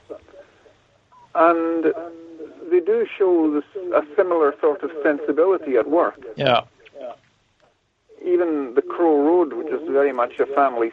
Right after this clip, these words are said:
Speaker 1: saga, is still a family saga from the point of view of, um,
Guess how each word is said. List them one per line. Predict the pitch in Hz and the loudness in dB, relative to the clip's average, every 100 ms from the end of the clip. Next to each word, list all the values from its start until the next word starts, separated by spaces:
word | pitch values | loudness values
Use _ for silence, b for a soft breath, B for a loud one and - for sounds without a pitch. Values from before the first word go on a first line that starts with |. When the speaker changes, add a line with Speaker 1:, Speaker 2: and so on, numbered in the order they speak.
| - | 0
Speaker 1:
saga, | 151 165 117 69 - 156 151 151 - - _ _ _ _ _ | 2 4 2 0 -8 -16 -16 -14 -18 -18 _ _ _ _ _
is | 147 135 - | -2 0 2
still | 185 165 | 2 2
a | 143 | 2
family | 147 151 143 135 147 | 2 2 2 0 0
saga | 156 143 135 123 | 2 4 2 0
from | 143 | -2
the | 127 | -4
point | - 143 123 | 0 0 0
of | 117 | -6
view | 127 135 120 | -2 2 2
of, | 113 131 | 2 0
um, | 117 113 107 | 2 2 0